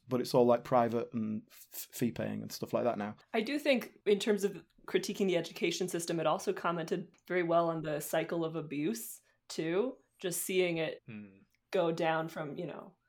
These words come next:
Speaker 2: the older brother to the younger brother, or the teachers to the students, or the older students to the younger students. You just keep seeing it perpetuate.
Speaker 1: Another n-, a note I made, which is basically that,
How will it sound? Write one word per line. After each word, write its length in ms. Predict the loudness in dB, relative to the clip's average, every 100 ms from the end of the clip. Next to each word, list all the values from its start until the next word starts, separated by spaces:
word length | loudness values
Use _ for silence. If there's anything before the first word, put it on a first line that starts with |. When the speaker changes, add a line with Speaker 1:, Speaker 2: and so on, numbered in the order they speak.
| _ _
Speaker 2:
the 80 | -2
older 240 | -2 -2
brother 260 | 2 4 4
to 140 | 0
the 100 | -4
younger 260 | -2 0 2
brother, 320 | 2 2 2
or 120 | 0
the 80 | -2
teachers 460 | -4 -6 -4 -6 -4
to 100 | -6
the 80 | -6
students, 680 | -2 0 2 0 -2 -10 -6
or 80 | -2
the 80 |
older 240 | 0 2 0
students 320 | -4 -6 -6
to 100 | -4
the 80 | -2
younger 260 | -2 -2 -6
students. 420 | -6 -6 -6 -8
You 80 | -6
just 180 | -6
keep 300 | -6 -4 -4
seeing 460 | -6 -2 0 0 -4
it 160 | -8 -10 -16 _ _ -6
perpetuate. 680 | -2 0 0 -2 -4 -6 -10 _ _ _ _
Speaker 1:
Another 320 | 10 10 10
n-, 180 | 10 8
a 60 | 8
note 300 | 10 10 10
I 100 | 8
made, 300 | 10 10 10
which 160 | 4 4
is 60 |
basically 540 | 8 8 8 0 0 2
that, 340 | 6 6 6